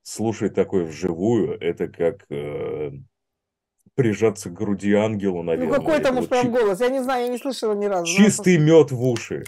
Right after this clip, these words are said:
Speaker 1: Это
Speaker 2: Серьезно?
Speaker 1: вот, э,
Speaker 2: А
Speaker 1: это
Speaker 2: что
Speaker 1: один
Speaker 2: там
Speaker 1: из,
Speaker 2: прям?
Speaker 1: да.
Speaker 2: Очень, очень хрипловатый или какой он? Я не знаю
Speaker 1: У
Speaker 2: даже.
Speaker 1: него такой неповторимый, э, тембр голоса и вот своя стилистика подачи,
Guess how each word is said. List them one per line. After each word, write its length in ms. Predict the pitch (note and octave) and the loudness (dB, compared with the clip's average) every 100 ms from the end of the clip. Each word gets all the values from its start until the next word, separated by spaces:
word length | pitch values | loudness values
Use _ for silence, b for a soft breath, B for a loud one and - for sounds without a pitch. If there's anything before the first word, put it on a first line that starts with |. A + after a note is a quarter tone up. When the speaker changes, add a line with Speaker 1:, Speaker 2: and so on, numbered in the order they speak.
| - | -2
Speaker 1:
Это 160 | - G#3+ | 0 2
Speaker 2:
Серьезно? 300 | - B3+ B3+ | 2 0 0
Speaker 1:
вот, 340 | F2+ D#2+ - | 0 0 -4
э, 300 | - A#2+ - | -12 -10 -8
Speaker 2:
А 120 | G#3 | -2
Speaker 1:
это 80 | G#3 | 0
Speaker 2:
что 120 | - | 4
Speaker 1:
один 200 | - G3+ | 4 4
Speaker 2:
там 40 | C3 | 0
Speaker 1:
из, 60 | |
Speaker 2:
прям? 280 | - F#3 F3 | 0 2 2
Speaker 1:
да. 140 | - - b b - | 2 -4 b b -4
Speaker 2:
Очень, 400 | G#3+ A3 A#3 A#3 | -4 -2 -6 -6
очень 420 | A3+ A3+ A#3 A3 | -4 -4 -4 -8
хрипловатый 760 | A#3 A3 A3+ G#3 B3 D4 C#4+ G3 | -4 -4 -4 -2 -2 -2 -4 -4
или 100 | F3+ | -4
какой 360 | G#3 - G3 | -10 -12 -12
он? 100 | E3+ | -10
Я 120 | F#3 | -10
не 140 | G3+ G#3 | -8 -10
знаю 280 | G3+ F#3 E3+ | -10 -12 -6
Speaker 1:
У 60 | |
Speaker 2:
даже. 140 | A#2 B2 | -2 0
Speaker 1:
него 480 | C3 C3+ B2+ D3 - | 0 -2 -2 -2 -4
такой 580 | - C3+ - C#3+ B2+ G#2+ _ | -6 -6 -2 0 0 -4 _
неповторимый, 1400 | A2 A2 B2 A2+ A#2+ - - B2 B2 C#3 B2 A2+ G2+ G2 _ _ _ - | -10 -8 -8 -4 -6 -4 0 0 2 0 -2 -2 -2 -4 _ _ _ -8
э, 540 | E2+ F2+ F2+ E2+ G2 - - | -2 2 4 4 4 0 0
тембр 340 | C#3 A#2 G2+ | 2 2 0
голоса 760 | F2 B2+ G3+ D3 - F#2+ D#2+ D2 - | 0 0 0 -2 -4 -2 -2 -4 -8
и 300 | G2 G2+ F#2+ | -2 0 0
вот 260 | E2 F2+ G2 | -4 -6 -2
своя 240 | A2 G2+ | 2 2
стилистика 560 | G2+ B2 C3+ C3+ G2+ G2 | 0 -4 -4 -4 -6 -2
подачи, 600 | E2+ E2 D3+ E3 - | -2 2 0 0 -2